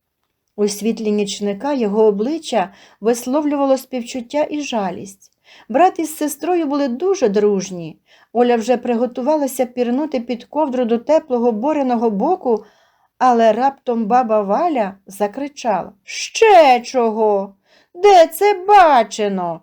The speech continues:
щоб різностатеві діти разом спали? Ти, Боря, хлопчик, а вона дівчинка. Ви вже дорослі. Іди у своє ліжко, Ольго». Валентина Михайлівна так подивилася на Олю,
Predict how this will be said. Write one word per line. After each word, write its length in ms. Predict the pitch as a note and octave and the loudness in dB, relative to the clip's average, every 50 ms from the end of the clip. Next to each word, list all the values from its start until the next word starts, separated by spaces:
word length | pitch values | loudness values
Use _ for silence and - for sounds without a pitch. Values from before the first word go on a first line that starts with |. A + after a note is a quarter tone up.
| _ _ _ _ | _ _ _ _
щоб 300 | - - - D#4+ D4+ B3+ | -20 -6 -2 -2 -2 0
різностатеві 880 | C#4+ D#4 D4+ C#4+ C#4+ C#4+ C#4+ C#4 - - C#4+ C#4 C#4+ D#4 D4+ D4+ C4 C#4 | 0 -2 -2 0 0 0 -2 0 2 2 2 4 4 2 2 2 2 -2
діти 540 | B3+ G#3+ G3+ D4 F#4 A4 G#4 G#4+ D4+ A#3+ G#3 - - - - | -2 -2 2 4 6 6 6 4 2 0 0 -2 -10 -6 0
разом 440 | C#4+ C#4+ C4+ B3+ B3+ B3+ D4+ D#4+ | 2 4 4 4 2 2 0 -4
спали? 720 | D4+ D#4 - - - E4 C#4+ A#3+ G#3 F3+ E3 D#3 C#3+ - - _ _ _ _ _ _ _ _ _ _ _ _ _ | -4 -6 -8 -2 2 4 6 6 6 4 2 0 -4 -8 -12 _ _ _ _ _ _ _ _ _ _ _ _ _
Ти, 300 | - A3 C#4+ F4 G4+ G#4 | -2 0 2 4 4 4
Боря, 420 | E4+ F#4+ F#4+ E4+ C4+ A3+ G3+ F3+ | 4 4 6 6 6 6 4 2
хлопчик, 1000 | G3 - B3+ C4+ C#4+ D4 C#4+ C#4 C4+ C4 B3+ - - - B3+ A#3 A3+ A#3 - _ _ _ | 0 -2 -2 2 4 4 6 8 6 6 6 2 -4 -2 -2 -2 -2 -4 -8 _ _ _
а 100 | - A3+ | -2 -2
вона 280 | A#3+ C#4 C#4+ D#4 D#4+ D#4+ | 0 0 0 0 0 0
дівчинка. 1040 | B3 A3 C4 C#4+ C#4 C4+ C4 A#3+ A#3+ - B3+ A#3+ A#3+ A#3 B3 A#3 A3 G#3+ A3+ A3+ _ _ _ _ _ - | 0 0 0 2 2 2 0 0 0 0 0 0 2 2 4 4 4 2 0 -4 _ _ _ _ _ 0
Ви 120 | G#3+ C4 | 2 2
вже 180 | C4+ A#3+ C#4 D#4+ | 4 4 2 2
дорослі. 760 | C#4 F#4 G4+ G4+ G#4 F#4+ D4 A#3+ G3+ - - F#3 E3 D3+ - _ _ | 4 6 6 6 8 6 6 4 2 0 -8 -12 -12 -12 -14 _ _
Іди 380 | - F4 F#4+ F4 G4+ F#4+ F4+ E4+ | -4 0 2 4 4 4 4 2
у 80 | D#4 | 2
своє 300 | C#4+ D#4 D4+ D#4+ D#4 D#4 | 0 0 0 0 2 2
ліжко, 460 | D4+ C#4+ D4+ D4 C#4 B3+ - - - C4+ B3+ | 2 2 2 2 0 0 -2 0 2 4 6
Ольго». 720 | C4+ C4+ C4 B3+ B3 A3 G#3 G3+ G3+ G3+ F#3+ F3+ F3+ F#3 - _ _ _ _ _ _ _ _ _ _ _ _ _ _ _ _ _ _ _ - | 8 8 8 8 8 6 2 2 2 0 0 0 -2 -4 -12 _ _ _ _ _ _ _ _ _ _ _ _ _ _ _ _ _ _ _ -6
Валентина 540 | G3 A3 A#3 C4 C4+ C4+ C#4 F#4 F4 E4 C#4+ | -4 -2 -2 -2 -2 -2 -2 -2 -2 -2 0
Михайлівна 800 | B3 A#3 A#3+ A#3 - - - D#4+ D#4+ D4 C4+ B3+ A#3+ A3 G#3+ | 0 -2 -2 -4 -6 -6 -2 -2 -2 0 0 -2 -2 -2 -2
так 360 | G#3+ G#3+ _ - D#4 D4+ - _ | -4 -6 _ -4 -4 -4 -4 _
подивилася 720 | - - B3+ A3 C4+ C4 D4 E4 D#4 C#4 C4 - - B3+ | -6 -6 -4 -4 -4 -2 -2 0 0 -2 -2 -2 -2 -2
на 160 | A#3 A#3 A3+ | 0 0 0
Олю, 500 | A3+ B3+ D#4 F4 F#4+ F#4 D#4 C4 A3 G3+ | 0 0 0 2 2 2 4 2 2 0